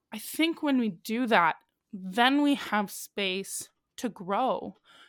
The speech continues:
and to get better and to seek out the training that we need. And so, God, what was, what was the initial crux of your question? I don't even remember now.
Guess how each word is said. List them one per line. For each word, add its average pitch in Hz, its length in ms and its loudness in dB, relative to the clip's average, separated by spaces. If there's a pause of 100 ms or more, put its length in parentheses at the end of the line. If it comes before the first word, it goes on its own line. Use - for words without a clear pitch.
(120)
and 226 120 -2
to 214 80 -6
get 226 280 4
better 170 320 -2
and 160 300 -8 (960)
to 220 80 -6
seek - 260 -2
out 226 160 2
the 240 80 0
training 214 420 0
that 190 120 -4
we 208 80 -2
need. 196 400 -2 (1300)
And 240 140 2
so, 233 460 8 (520)
God, 190 240 -12
what 214 180 -2
was, 247 340 -4
what 214 160 -8
was 220 140 -6
the 247 100 -2
initial 208 400 -2
crux - 480 -6
of 185 120 -8
your 165 120 -6
question? - 520 -12
I 139 100 -10
don't 139 200 -10
even 135 220 -12
remember 123 380 -16
now. 117 200 -20